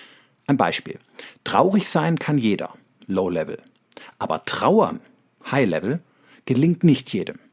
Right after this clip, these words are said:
Deswegen suchen viele Menschen auch Hilfe auf, die über den Verlust eines lieben Menschen nicht hinwegkommen. Noch ein Beispiel. Wütend sein auf die lauten Nachbarn mit plärrenden Kleinkindern kann jeder, Low-Level.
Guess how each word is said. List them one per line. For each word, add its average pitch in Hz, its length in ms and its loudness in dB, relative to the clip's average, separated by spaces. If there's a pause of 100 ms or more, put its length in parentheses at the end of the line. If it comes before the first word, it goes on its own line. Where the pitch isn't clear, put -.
(140)
Deswegen 120 540 0
suchen 98 240 -2
viele 113 260 2
Menschen 117 320 2
auch - 160 0
Hilfe 185 340 0
auf, 143 280 0 (280)
die - 40 -2
über 113 100 2
den 127 140 4
Verlust - 720 0
eines 107 260 -8
lieben 113 240 2
Menschen 113 500 0 (100)
nicht - 220 -6
hinwegkommen. - 540 -4 (760)
Noch 131 160 2
ein 92 100 -4
Beispiel. - 380 -8 (480)
Wütend 156 440 4
sein 101 340 0
auf - 200 -6
die 87 100 -6
lauten 110 380 2
Nachbarn 117 480 2
mit - 180 -4
plärrenden 113 540 0
Kleinkindern 127 720 2 (100)
kann 165 160 0
jeder, 110 360 0 (360)
Low-Level. 104 560 -4